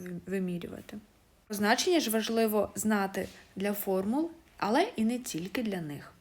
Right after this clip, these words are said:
Пізніше розберемо більш детально. Розглянемо зараз приклад. Приклад довжина. Отже, довжина — це якраз приклад фізичної величини. Чому я обрала саме цей приклад? Тому що ви вже з ним знайомі. Я думаю, з повсякденного життя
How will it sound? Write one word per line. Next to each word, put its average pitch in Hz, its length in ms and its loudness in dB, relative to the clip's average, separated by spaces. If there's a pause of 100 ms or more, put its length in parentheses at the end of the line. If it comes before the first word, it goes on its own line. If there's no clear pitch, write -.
Пізніше 196 440 -4
розберемо 180 440 -4
більш 180 180 -6
детально. - 400 -8
Розглянемо 285 440 2
зараз 220 320 2
приклад. 285 580 0 (500)
Приклад 269 380 2
довжина. 240 540 0 (280)
Отже, 220 260 2
довжина — 285 580 6
це - 120 0
якраз 233 420 4
приклад 214 480 -2
фізичної 202 720 2
величини. 185 560 -2
Чому 240 260 0
я 214 120 4
обрала 202 320 4
саме 196 300 -2
цей 294 180 2
приклад? 320 420 0
Тому 190 280 -2
що - 220 -2
ви 196 200 0
вже 226 200 -2
з 214 100 -4
ним 202 220 0
знайомі. 208 500 0
Я 180 100 0
думаю, 185 280 -2
з 180 60 -4
повсякденного 196 640 -2
життя 208 360 0